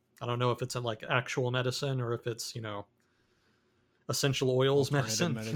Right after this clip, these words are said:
Speaker 1: <laughs> you know, that
Speaker 2: medicine,
Speaker 1: kind of thing.
Speaker 2: yeah.
Speaker 1: But it's
Speaker 2: How essential are these essential oils?
Speaker 1: I'm a little skeptical sometimes, Nero. I don't know.
Speaker 2: <laughs>
Speaker 1: But regardless,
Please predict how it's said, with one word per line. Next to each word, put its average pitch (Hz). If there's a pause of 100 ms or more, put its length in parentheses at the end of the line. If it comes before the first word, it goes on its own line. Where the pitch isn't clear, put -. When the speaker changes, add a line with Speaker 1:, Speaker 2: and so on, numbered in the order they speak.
Speaker 1:
<laughs> -
you 202
know, 113
that 113
Speaker 2:
medicine, 113
Speaker 1:
kind 127
of 123
thing. 135
Speaker 2:
yeah. 127 (1600)
Speaker 1:
But 123
it's 120
Speaker 2:
How 196
essential 120
are 101
these 104
essential 104
oils? 107 (600)
Speaker 1:
I'm 151
a 180
little 160
skeptical 156
sometimes, 110
Nero. 113
I 123
don't 131
know. 120 (100)
Speaker 2:
<laughs> 185 (1300)
Speaker 1:
But 135
regardless, 143